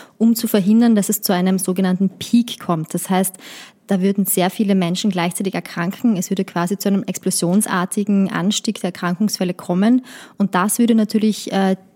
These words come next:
alle Kapazitäten in den Krankenhäusern überfordern. Es gibt nur eine begrenzte Anzahl an Intensivbetten und an Beatmungsmöglichkeiten. Das heißt, man muss hier dafür sorgen, dass nicht zu viele Menschen gleichzeitig krank sind.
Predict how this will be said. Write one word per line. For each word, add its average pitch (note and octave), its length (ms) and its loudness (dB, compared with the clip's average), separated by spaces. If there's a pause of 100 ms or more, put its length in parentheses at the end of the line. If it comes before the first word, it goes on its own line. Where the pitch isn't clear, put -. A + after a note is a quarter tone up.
alle F3+ 240 0
Kapazitäten - 680 -4
in F#3 80 2
den F3+ 100 2
Krankenhäusern F3+ 720 0
überfordern. E3+ 720 -2
Es - 120 -12
gibt - 180 -6
nur G3 100 0
eine F3 120 0
begrenzte F3 520 -2
Anzahl E3+ 320 -2
an E3+ 80 -2
Intensivbetten G#3 880 0 (380)
und F#3+ 100 -2
an F3+ 120 0
Beatmungsmöglichkeiten. G#3+ 1300 0 (260)
Das - 140 -6
heißt, F3+ 280 0
man F#3+ 100 2
muss G3 200 0
hier A3+ 200 2
dafür A3 220 0
sorgen, F3+ 360 -2
dass F3 160 -4
nicht F#3+ 180 -4
zu G#3+ 100 -4
viele F#3+ 180 -2
Menschen F3 280 -4
gleichzeitig F3 400 -8
krank E3 240 -8
sind. - 340 -8